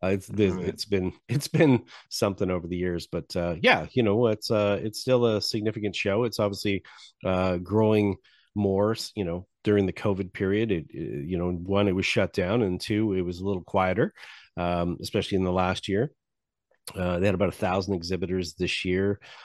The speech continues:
Speaker 1: uh, attendees from eighty countries, and I think the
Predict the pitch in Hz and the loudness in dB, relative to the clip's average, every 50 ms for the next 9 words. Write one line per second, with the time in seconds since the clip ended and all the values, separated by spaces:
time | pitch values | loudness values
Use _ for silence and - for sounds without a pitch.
0 | - _ - - 87 87 85 87 92 - - 107 98 92 92 95 95 - - - | -20 _ -4 -2 -2 0 0 -2 -2 -2 -2 -2 0 0 -2 -6 -6 -8 -4 -2
1 | 98 92 90 82 - _ - 101 110 113 110 107 104 - - - 101 98 95 - | 0 0 0 -2 -6 _ -8 -6 -4 -2 -2 -4 -6 -8 -4 -2 -2 -2 -2 -2
2 | - 104 101 104 101 101 98 - - 92 92 87 87 90 87 90 92 90 87 85 | -4 -2 -2 0 -2 -2 -4 -8 -8 -8 -6 -4 -4 -2 -2 -2 -2 -2 -2 -4
3 | - - 95 95 - - - 202 262 262 - _ _ - 156 147 143 139 139 135 | -6 -8 -10 -10 -10 -6 -4 -4 -4 -4 -8 _ _ -4 -4 -2 -2 -4 -4 -4
4 | 127 123 120 120 | -4 -4 -6 -6